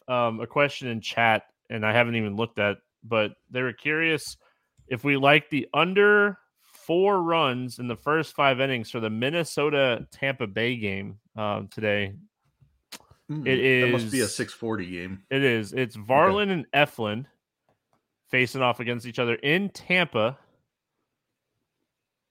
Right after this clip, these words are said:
Speaker 2: <sighs> Man, that's
Speaker 1: At first thought, I would, I probably wouldn't bet it. At first
Speaker 2: Yeah.
Speaker 1: glance,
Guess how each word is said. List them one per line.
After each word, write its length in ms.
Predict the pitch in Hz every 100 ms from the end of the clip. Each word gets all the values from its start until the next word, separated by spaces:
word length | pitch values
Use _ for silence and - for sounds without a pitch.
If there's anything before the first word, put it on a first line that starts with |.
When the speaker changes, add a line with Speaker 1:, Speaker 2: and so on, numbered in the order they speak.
| _ _
Speaker 2:
<sighs> 1300 | - - - - - _ _ _ _ _ _ - -
Man, 460 | 143 - 107 101 90 -
that's 220 | 110 - 277
Speaker 1:
At 160 | 220
first 340 | - 311 330 -
thought, 260 | 226 226
I 100 | 196
would, 120 | 185
I 160 | 165 156
probably 280 | 156 180 165
wouldn't 260 | 151 143 107
bet 140 | 120
it. 120 | 139 - - _ _ _ _
At 220 | 131 123 -
first 220 | 135 139
Speaker 2:
Yeah. 140 | 147
Speaker 1:
glance, 500 | 143 147 139 - -